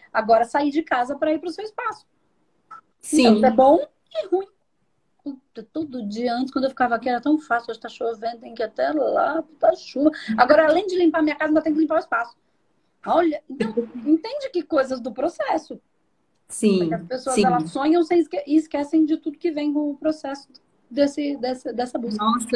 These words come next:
Speaker 1: Por
Speaker 2: é
Speaker 1: isso elas
Speaker 2: muito
Speaker 1: param no meio do
Speaker 2: importante
Speaker 1: caminho.
Speaker 2: você falar isso.
Speaker 1: Né?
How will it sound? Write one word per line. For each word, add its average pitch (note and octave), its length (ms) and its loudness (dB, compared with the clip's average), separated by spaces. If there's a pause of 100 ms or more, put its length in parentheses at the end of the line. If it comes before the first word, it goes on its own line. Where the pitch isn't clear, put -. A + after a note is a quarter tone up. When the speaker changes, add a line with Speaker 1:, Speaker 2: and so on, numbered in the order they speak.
(240)
Speaker 1:
Por C4 140 2
Speaker 2:
é C4+ 40 4
Speaker 1:
isso C#4+ 160 6
elas D4+ 160 10
Speaker 2:
muito D#4+ 80 6
Speaker 1:
param C4+ 280 4
no B3 60 2
meio C4 120 -4
do A3+ 120 2
Speaker 2:
importante G#3+ 180 2
Speaker 1:
caminho. G#3+ 200 4
Speaker 2:
você - 0 -
falar F#3 340 4 (220)
isso. - 180 -18 (680)
Speaker 1:
Né? A3 240 -10